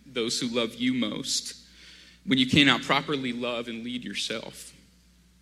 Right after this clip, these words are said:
A big part of who I am and the way that I have been since I've been here at Saint Paul, I believe,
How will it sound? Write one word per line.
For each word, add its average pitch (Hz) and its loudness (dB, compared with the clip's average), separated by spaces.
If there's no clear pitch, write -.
A - -2
big 147 8
part 160 8
of 131 0
who 160 4
I 135 6
am 143 6
and 139 2
the 127 0
way 135 6
that 131 2
I 123 2
have 131 0
been 135 0
since 131 0
I've 123 -2
been 135 0
here 131 0
at - -4
Saint 127 -2
Paul, 139 -2
I 120 -6
believe, 127 -10